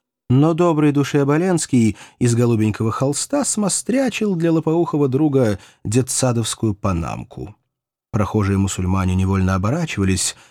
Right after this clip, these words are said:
но сам Рабинович был на седьмом небе от счастья. Он любил шокировать толпу. «Главное — проникнуть внутрь,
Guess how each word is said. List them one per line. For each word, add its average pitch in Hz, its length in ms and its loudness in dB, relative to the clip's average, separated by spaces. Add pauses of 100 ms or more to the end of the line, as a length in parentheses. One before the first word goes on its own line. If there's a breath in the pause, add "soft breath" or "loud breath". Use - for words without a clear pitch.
(200 soft breath)
но 127 140 4
сам 165 520 -2
Рабинович 123 600 0
был 120 240 0
на 113 100 0
седьмом 113 420 0
небе 104 340 0
от 92 100 -6
счастья. 90 880 -2 (320 loud breath)
Он 107 180 2
любил 104 640 -2 (240 soft breath)
шокировать 80 840 -6
толпу. 85 540 -8 (760)
«Главное — 220 720 2
проникнуть 208 640 -2
внутрь, 101 540 0